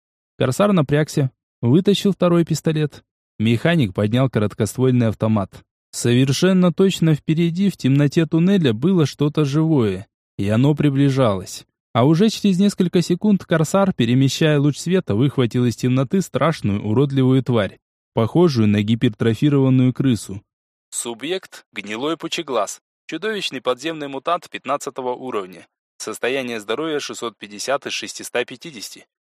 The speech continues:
Опасность, степень угрозы не определена.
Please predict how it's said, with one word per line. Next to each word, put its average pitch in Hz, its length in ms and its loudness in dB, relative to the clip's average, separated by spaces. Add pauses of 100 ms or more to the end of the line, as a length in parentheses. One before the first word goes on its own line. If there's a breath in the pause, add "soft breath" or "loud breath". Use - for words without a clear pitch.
(120)
Опасность, 156 720 -4
степень 131 420 -8
угрозы 131 400 -6
не 107 140 -8
определена. 123 760 -6